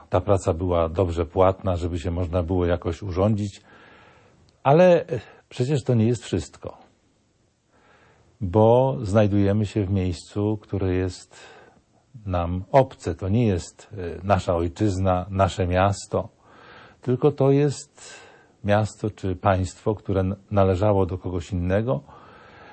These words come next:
Ktoś to, tę społeczność budował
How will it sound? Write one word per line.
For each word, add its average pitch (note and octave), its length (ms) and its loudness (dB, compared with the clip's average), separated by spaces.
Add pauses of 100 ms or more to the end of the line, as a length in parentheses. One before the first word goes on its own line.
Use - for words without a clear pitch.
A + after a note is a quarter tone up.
(140)
Ktoś - 380 0
to, F2 400 0 (200)
tę G2 180 0
społeczność F#2 840 -2
budował G#2+ 840 2